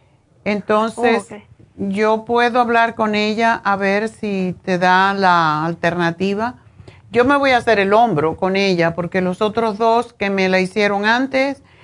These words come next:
Speaker 1: eh, no me lo supieron hacer porque necesita una fluoroscopía para saber exactamente dónde se pone el, el plasma y eso no me lo hicieron a mí. Entonces, eh,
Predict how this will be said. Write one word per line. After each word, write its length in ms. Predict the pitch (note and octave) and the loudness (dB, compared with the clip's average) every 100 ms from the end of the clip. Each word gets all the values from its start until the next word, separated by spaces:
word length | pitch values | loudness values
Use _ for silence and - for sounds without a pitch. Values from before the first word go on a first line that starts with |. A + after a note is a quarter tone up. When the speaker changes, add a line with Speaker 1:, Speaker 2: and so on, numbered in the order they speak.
| - - _ | -20 -20 _
Speaker 1:
eh, 360 | - F#3+ F#3 F#3 | -4 0 2 2
no 480 | F#3 F#3 F#3 G3+ G#3+ | 0 0 0 0 0
me 100 | G#3+ | 0
lo 100 | G3+ | 0
supieron 360 | F#3+ F#3 F3+ F3 | -2 -2 0 0
hacer 440 | E3+ A#3 F#3+ D3+ | 0 2 2 0
porque 260 | F#3 F3+ F#3+ | -6 -4 -2
necesita 600 | F#3 F#3 F#3+ A3 G#3+ G#3+ | 0 -2 -4 -4 -2 -2
una 220 | G#3 G3+ | -2 -2
fluoroscopía 920 | - G3+ F#3 F#3 - F#3 G3+ G#3+ G3 | -2 0 0 -2 -2 -4 -2 0 2
para 200 | F3 F3 | 2 -2
saber 300 | F3+ F3+ F3+ | 0 0 0
exactamente 880 | F3+ G3 F#3+ G3 F#3+ F#3+ F#3 F#3+ F#3+ - - - - - | -2 -4 -4 -2 -2 -2 -2 -4 -6 -8 -20 -20 -20 -8
dónde 760 | E3+ A3 A#3 D4 A#3+ F3 F#3 | 0 2 4 2 2 2 2
se 220 | F#3 F#3+ | 0 -2
pone 640 | F3+ F#3+ F#3 F#3 F#3+ F#3+ F#3+ - _ _ | 0 0 2 4 2 2 -2 -12 _ _
el, 400 | - F#3 F3+ F3+ - | -2 0 0 -2 -2
el 320 | F#3 F3+ F3 | 0 0 -2
plasma 760 | - A3+ A#3+ - F3+ E3+ F3+ - _ - | 0 2 2 0 -2 0 -2 -8 _ -6
y 280 | G3+ G3 | 0 2
eso 240 | G3 G3+ G3+ | 2 0 0
no 120 | F#3+ | 0
me 120 | F#3 | 2
lo 80 | F3 | 0
hicieron 340 | E3+ E3+ D#3 | 0 0 0
a 60 | D3+ | 0
mí. 360 | E3 G3 C3+ - _ _ | 0 0 -2 -6 _ _
Entonces, 920 | G3 F#3 G3+ F#3+ F#3+ G3+ F#3 F#3 - _ _ _ _ | -4 -2 2 0 0 2 2 0 -4 _ _ _ _
eh, 240 | - G3 | -4 -2